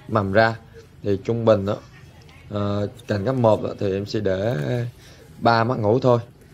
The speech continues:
Đó, đây nè, lá bạn rất là to, chỉ có con dù dù tấn công thôi, nhưng mà cũng không ảnh hưởng gì nhiều. Và đây là cây nho đỏ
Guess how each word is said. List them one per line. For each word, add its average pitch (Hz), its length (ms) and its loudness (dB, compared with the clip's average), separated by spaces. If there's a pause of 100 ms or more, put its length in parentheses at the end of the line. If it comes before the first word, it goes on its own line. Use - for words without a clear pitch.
(1200)
Đó, 113 340 -2 (180)
đây 104 160 -2
nè, 98 80 -8 (300)
lá 110 420 -4
bạn 98 180 -8
rất 120 140 0 (100)
là - 60 -2 (120)
to, 110 300 4 (240)
chỉ 98 140 -4
có 120 260 -4
con 110 200 -2
dù 98 80 0
dù 95 240 0
tấn 113 160 -4
công 107 220 -4
thôi, 110 200 4 (920)
nhưng 98 160 -12
mà 92 120 -10 (100)
cũng 104 240 -8
không 104 240 -6
ảnh 101 140 -8
hưởng 101 320 -8
gì 101 100 -8
nhiều. 92 260 -6 (1300)
Và 90 560 -8
đây 104 280 2 (440)
là 87 300 -8
cây 98 220 -6
nho 98 300 -6
đỏ 110 400 -4